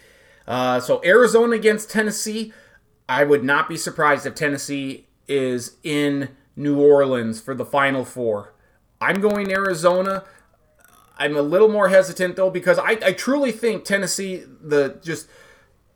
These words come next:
not, not getting that two seed is a huge chip on their shoulder. Uh, I, and I don't think Ten-, I think Tennessee's easily the best three seed. So wouldn't you put them in with the worst two seed?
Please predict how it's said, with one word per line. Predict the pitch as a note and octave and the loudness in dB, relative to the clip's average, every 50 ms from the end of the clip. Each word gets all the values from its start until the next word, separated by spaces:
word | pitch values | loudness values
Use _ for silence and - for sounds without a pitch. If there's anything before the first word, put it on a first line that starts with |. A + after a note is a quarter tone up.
| _ _ - | _ _ -12
not, | - D#3+ E3+ F3 G3 A3 G#3+ | -8 -8 -6 -4 -4 -4 -2
not | G#3 G#3 A#3+ B3+ - | 0 0 0 0 0
getting | A3+ A3+ A3+ A#3 A3+ | -2 0 0 0 -2
that | G#3 F#3 - - | -2 -4 -6 -8
two | - F#3 G3+ | -10 -10 -10
seed | G3 - - A3 G#3+ A3+ - | -10 -10 -10 -10 -10 -10 -10
is | - - F#3 D#3+ D#3+ | -10 -8 -8 -6 -6
a | F3 | -8
huge | D#3+ D3 - - - - - - - B3+ B3+ C4+ C4+ B3+ A3+ F3+ C#3 - - - | -8 -10 -14 -20 -20 -20 -20 -16 -10 -6 -4 -4 -2 -2 -2 -2 -4 -8 -16 -4
chip | - - G#3+ G#3+ - | 0 2 2 2 4
on | F#3+ E3+ E3+ D#3+ | 2 0 2 0
their | D3+ D3+ D3 | 0 0 0
shoulder. | C#3+ - - D3 C#3 C#3+ D3 D#3 E3 E3 D#3 D#3 - _ _ _ _ _ _ - | 0 -2 0 2 4 4 4 2 0 -4 -6 -8 -12 _ _ _ _ _ _ -6
Uh, | - C3+ C3 B2+ B2 B2 B2 | -4 0 2 2 2 2 2
I, | C3 C#3 D#3+ | 2 2 2
and | F3+ F3 F#3+ F#3+ G3+ | 2 2 2 2 4
I | A3+ | 6
don't | A#3+ C4 C#4 C4 | 6 6 4 4
think | - B3+ A#3+ B3 | 0 -2 -2 0
Ten-, | - A3+ A3 G#3+ G#3 F3+ - | 0 0 0 0 -2 -6 -6
I | - G3+ | -4 -4
think | G#3+ C4 - | -4 -2 0
Tennessee's | - A3+ G#3+ G#3 - A3 G#3+ E3 | 2 2 2 2 0 -6 -6 -6
easily | G3 G#3+ G3 E3+ G3+ G3+ G3 | -6 -6 -6 -4 -6 -6 -6
the | E3+ - | -4 -2
best | F#3+ F#3 F#3 - | -2 -2 -2 -4
three | - G3+ G#3 F#3 | -6 -10 -10 -10
seed. | - - C3 A2 F#2 | -10 -10 -10 -10 -8
So | - - D3+ C3 B2+ | -6 -4 -4 -2 -2
wouldn't | B2+ D3 F#3 G3 - | -4 -6 -6 -8 -8
you | F#3+ F#3+ E3+ | -10 -12 -10
put | - G3+ F3+ - | -8 -8 -8 -6
them | - F#3 F#3 | -6 -6 -4
in | F#3 F#3 F#3 | -4 -4 -4
with | F3+ F3 - | -6 -6 -6
the | E3 | -6
worst | D#3 E3+ F3 E3+ - - | -4 -4 -4 -4 -6 -8
two | - G#3+ A3 A#3 | -8 -8 -6 -6
seed? | G#3+ - - A3 A3 A3 A3 F3 | -6 -6 -6 -6 -6 -6 -8 -8